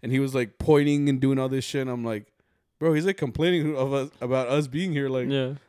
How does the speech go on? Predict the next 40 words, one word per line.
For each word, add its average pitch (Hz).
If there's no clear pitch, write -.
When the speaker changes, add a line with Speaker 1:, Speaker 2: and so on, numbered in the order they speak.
Speaker 1:
the 135
fuck 175
is 160
this?" 190
You 156
know? 160
And 156
it 151
was 156
just 170
a 175
little 160
weird 165
'cause 147
it's 127
like, 127
dude, 151
there's 107
literally 131
nowhere 113
else 123
for 113
us 107
to 101
set 107
up. 110
Like, 104
this 107
is 110
the 113
only 117
place. 117
You 131
Speaker 2:
Yeah. 131
Speaker 1:
know? 131
I 107
don't 113
understand 113
what 107
the 98